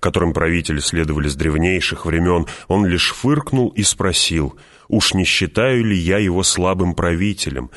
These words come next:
нуждающимся в такой защите. И тогда мне стало ясно, что не сожаление о гибели герцога так взъярило его, а мысль о том,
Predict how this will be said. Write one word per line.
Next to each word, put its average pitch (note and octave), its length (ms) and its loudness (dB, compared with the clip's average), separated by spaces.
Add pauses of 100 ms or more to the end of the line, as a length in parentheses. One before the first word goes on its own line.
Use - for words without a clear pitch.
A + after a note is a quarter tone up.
(140)
нуждающимся E2 840 0
в - 60 -12
такой D#2+ 280 -2
защите. - 580 -4 (480)
И A#2+ 100 0
тогда D#3 320 2
мне D3+ 140 2
стало C#3 300 0
ясно, B2+ 460 0
что - 220 0
не A2+ 100 4
сожаление A2 760 2
о G#2+ 80 0
гибели A2+ 360 0
герцога G#2 580 0
так D#2+ 240 -2
взъярило D#2 560 -2
его, C#2+ 440 -2 (340)
а F2+ 140 2
мысль G2+ 560 2
о F2+ 120 -2
том, G#2+ 500 -2